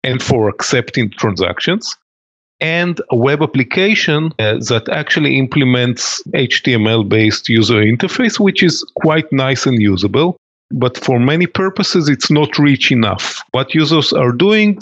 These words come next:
they develop plugins, uh, add-ons. There, there is an as-, plugin for the marketplace that provides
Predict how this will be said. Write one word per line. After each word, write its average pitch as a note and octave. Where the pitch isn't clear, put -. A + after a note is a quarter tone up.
they A#2
develop B2+
plugins, A#2+
uh, G#2
add-ons. C3+
There, A#2+
there B2
is B2
an B2
as-, B2+
plugin B2
for A2
the G#2
marketplace G#2
that G2+
provides G2